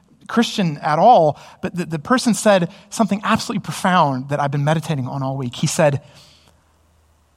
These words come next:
"I'm not designed to see myself." I thought,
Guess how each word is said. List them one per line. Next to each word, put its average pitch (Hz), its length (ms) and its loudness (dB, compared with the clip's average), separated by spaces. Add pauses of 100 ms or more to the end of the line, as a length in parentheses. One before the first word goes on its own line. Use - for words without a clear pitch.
(520)
"I'm 156 200 2
not 208 240 2
designed 156 640 2
to - 80 -6
see 151 220 -4
myself." - 680 -4 (3500)
I - 40 -8
thought, 135 320 -6